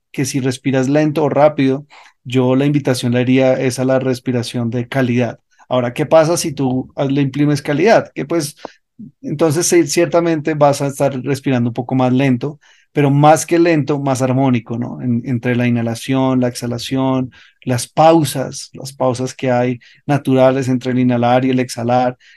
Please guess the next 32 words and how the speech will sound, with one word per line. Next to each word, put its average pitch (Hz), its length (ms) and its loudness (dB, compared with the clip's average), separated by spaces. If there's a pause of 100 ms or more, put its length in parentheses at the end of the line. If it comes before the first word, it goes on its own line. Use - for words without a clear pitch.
(100)
Es 139 180 0
más 151 320 6
como 160 300 -2
yo, 139 180 0
yo 139 300 0
invita-, 156 400 2
yo, 143 220 0
yo 139 180 -4
invitaría 147 420 0
más 135 240 2
a 139 60 0
una, 143 480 0 (400)
a 143 140 -2
una 131 240 4
armonía 147 840 2 (540)
y 151 120 -4
a 131 60 2
una 127 240 2
mejor 127 340 2
calidad 131 360 2
de 120 60 2
la 131 100 2
respiración. 131 760 -8 (520)
Pero 175 240 4
por 170 160 4
supuesto 196 500 2
que 147 220 0
eso 147 160 -4
lleva 147 280 2
a 139 100 0
una 127 180 0
respiración, 127 800 -4